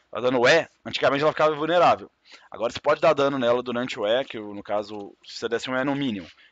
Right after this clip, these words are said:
esse Minion ficava invulnerável até ele parar. Mas agora ele toma dano e só, e só, e, mas não pode morrer durante a trajetória, pra não bugar a skill, porque se, senão o cara podia, tipo, você dava um E nele,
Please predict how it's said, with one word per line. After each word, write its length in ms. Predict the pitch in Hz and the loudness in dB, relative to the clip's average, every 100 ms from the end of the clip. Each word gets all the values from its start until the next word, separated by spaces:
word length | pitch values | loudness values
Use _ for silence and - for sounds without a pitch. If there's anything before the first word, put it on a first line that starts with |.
| - | -18
esse 160 | - | -10
Minion 220 | 123 131 | -6 -6
ficava 200 | 143 139 | -4 -6
invulnerável 480 | 143 143 135 123 135 | -6 -4 0 0 0
até 140 | 143 147 | -2 -4
ele 100 | 151 | -2
parar. 340 | 170 147 98 _ _ _ _ _ _ _ _ | 2 2 0 _ _ _ _ _ _ _ _
Mas 220 | 117 117 | -6 -2
agora 260 | 127 123 143 | 0 2 2
ele 140 | 156 | 0
toma 320 | - 170 180 | 0 0 2
dano 400 | 147 151 180 226 - | 2 2 0 -4 -12
e 40 | - | -16
só, 160 | - - | -12 -10
e 80 | |
só, 160 | 139 175 160 - | -4 -2 -2 -4
e, 140 | 143 | -6
mas 240 | 127 151 | -2 0
não 120 | 131 180 | 0 0
pode 220 | 180 160 | 0 0
morrer 260 | 180 151 | 0 -2
durante 300 | 160 180 160 | -2 -2 -2
a 40 | 156 | -4
trajetória, 640 | 160 160 175 147 104 85 _ _ _ | -6 -4 0 0 0 -2 _ _ _
pra 120 | 139 | -6
não 100 | 165 | -4
bugar 300 | 175 170 156 | -2 2 4
a 20 | |
skill, 320 | 165 - 165 123 | 2 0 -8 -8
porque 120 | - | -10
se, 220 | 139 151 - - - - _ | -12 -12 -16 -20 -20 -20 _
senão 220 | 139 143 | -4 -2
o 40 | |
cara 220 | 156 170 175 | 0 0 0
podia, 260 | 165 151 | -2 -4
tipo, 560 | 175 - - 170 147 113 _ | -4 -6 -6 -4 -4 -8 _
você 140 | 127 | -4
dava 220 | 123 143 | -2 -2
um 140 | 180 165 | 0 2
E 140 | 180 | 4
nele, 440 | 170 170 190 240 | 4 2 0 -4